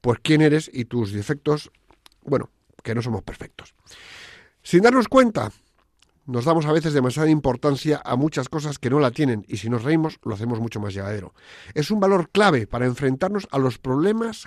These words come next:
cotidianos de la vida y nos ofrece una forma positiva de descubrir el mundo y, sobre todo, de descubrirnos a nosotros mismos.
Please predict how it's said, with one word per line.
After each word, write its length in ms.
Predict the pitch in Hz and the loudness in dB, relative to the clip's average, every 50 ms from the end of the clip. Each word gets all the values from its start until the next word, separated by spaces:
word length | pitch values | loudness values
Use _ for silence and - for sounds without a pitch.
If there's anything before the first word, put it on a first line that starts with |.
| - _ | -18 _
cotidianos 680 | - 135 123 117 - 120 117 120 156 190 208 220 202 175 | -6 -6 -6 -4 -6 -8 -6 -2 -2 -2 -2 -4 -4 -4
de 80 | - 123 | -4 -2
la 160 | 113 110 117 | -2 -2 -2
vida 300 | 156 196 175 127 104 - - - - - - - _ _ | 0 0 0 0 -2 -6 -10 -20 -20 -20 -20 -20 _ _
y 160 | - 151 143 | -2 0 2
nos 240 | 143 151 147 135 - | 2 2 0 0 0
ofrece 540 | 156 135 - 196 196 190 185 - 202 185 - _ - | -2 -2 -2 -4 -6 -6 -6 -6 -10 -10 -10 _ -2
una 340 | 175 185 190 190 196 185 | 0 2 2 2 2 0
forma 560 | 165 - - - 190 185 170 156 139 117 107 104 | -2 -4 -6 0 2 2 2 2 0 -2 -4 -4
positiva 960 | _ - 185 185 - - - 113 107 - - 170 175 160 151 156 156 151 - - - - - - - - | _ -6 -6 -6 -6 -6 -8 -8 -8 -6 -4 -2 -2 0 0 -2 -4 -4 -8 -18 -20 -20 -20 -20 -20 -10
de 160 | - 123 135 131 | -2 2 4 4
descubrir 420 | 131 123 - - - 147 180 185 | 4 2 0 -2 0 2 4 4
el 120 | 165 147 | 4 4
mundo 380 | 160 185 185 170 165 185 185 - - | 6 6 4 6 4 0 -2 -2 -6
y, 160 | - 131 - | -4 -4 -4
sobre 180 | - - 110 120 | -2 -2 -4 -2
todo, 220 | 143 196 220 226 | 0 -2 0 0
de 80 | 185 131 | 0 0
descubrirnos 560 | 117 104 - - 113 131 156 185 196 170 147 | 0 -2 -4 -4 -2 -2 0 0 -2 -2 -2
a 40 | 110 | -4
nosotros 300 | 110 117 160 - 131 110 | -4 -4 -4 -4 -2 0
mismos. 540 | 131 185 185 135 104 - - - - _ | 0 0 0 0 -4 -10 -14 -20 -20 _